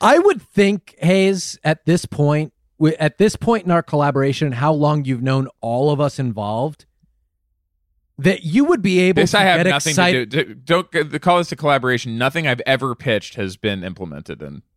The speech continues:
Speaker 2: this, in this project.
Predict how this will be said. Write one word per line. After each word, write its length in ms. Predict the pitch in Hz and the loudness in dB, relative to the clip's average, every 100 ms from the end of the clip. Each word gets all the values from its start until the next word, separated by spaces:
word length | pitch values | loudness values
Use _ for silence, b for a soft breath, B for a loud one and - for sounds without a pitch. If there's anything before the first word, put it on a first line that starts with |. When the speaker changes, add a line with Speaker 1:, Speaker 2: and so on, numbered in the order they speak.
| _ | _
Speaker 2:
this, 400 | 82 - - _ _ _ _ _ _ _ | -10 -10 -18 _ _ _ _ _ _ _
in 180 | 117 110 | -4 -2
this 240 | 113 110 | -2 -4
project. 600 | - 98 85 69 50 - | -6 -4 -4 -6 -16 -20